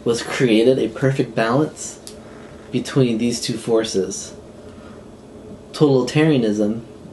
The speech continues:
is a hundred percent governmental force. That's where the government controls every aspect of your life,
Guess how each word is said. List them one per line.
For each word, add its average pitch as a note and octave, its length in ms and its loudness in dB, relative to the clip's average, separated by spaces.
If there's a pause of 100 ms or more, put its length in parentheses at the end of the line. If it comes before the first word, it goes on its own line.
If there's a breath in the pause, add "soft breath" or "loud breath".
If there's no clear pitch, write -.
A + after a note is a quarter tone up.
(220)
is A2+ 100 -2
a A#2 60 -2
hundred C3+ 320 4
percent A#2 500 -2 (600)
governmental A#2 480 0
force. G2+ 560 -4 (720 loud breath)
That's A2+ 260 0
where G#2+ 300 6
the A2+ 100 0
government A2 600 4 (1120 loud breath)
controls A#2+ 460 2
every A#2+ 300 6
aspect A#2+ 840 2
of G#2+ 100 -2
your A2 140 2
life, G2 460 0